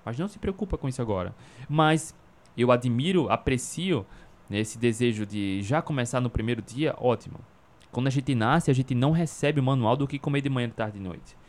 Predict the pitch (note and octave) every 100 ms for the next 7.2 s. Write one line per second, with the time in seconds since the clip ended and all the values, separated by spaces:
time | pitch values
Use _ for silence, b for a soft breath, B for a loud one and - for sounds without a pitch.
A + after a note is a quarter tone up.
0 | b - C#3+ F#3 F#3 F3 D3+ C3+ C3 C3
1 | B2+ B2+ A#2 A2+ A2 A2 - F#2 - -
2 | b - - F#2 E3+ B B B - F#2+
3 | A#2 G2+ - C#3+ G3+ F3 A#2+ D3 B2+ -
4 | A2+ G#2+ G#2+ G#2 F#2+ A2 D3+ G2 - -
5 | E3 E3 G2+ F2+ - - _ - _ _
6 | - - - - C#3 C3 - C#3 C#3 G#2
7 | - -